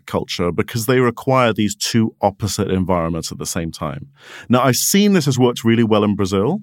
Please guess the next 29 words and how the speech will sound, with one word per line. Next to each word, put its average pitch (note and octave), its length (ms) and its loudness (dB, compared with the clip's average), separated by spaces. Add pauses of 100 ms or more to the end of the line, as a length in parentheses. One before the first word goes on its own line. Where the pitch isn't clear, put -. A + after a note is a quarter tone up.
(480)
I've A2+ 220 2
now D#3+ 340 2
also C#3 460 2
seen G2 260 -2
that F#2+ 140 0
there G2+ 100 0
are F#2+ 60 -2
some - 320 -2
Indonesian A2 720 0
accounts F2 420 -4
on E2+ 140 -4
Twitter - 500 -4 (360)
who've A#2 200 2
just D#3+ 220 -2
got - 160 2
huge D#3 500 -2
urns F2 640 0 (160)
and A2+ 140 2
they G#2+ 40 2
have A2+ 120 0
a A#2+ 80 2
really C3+ 260 0
similar A2 320 0
condition. F#2+ 480 -4
They F2+ 140 -4
fill D#3+ 440 0
the C3 240 2
urn C#3+ 320 2
up - 280 -10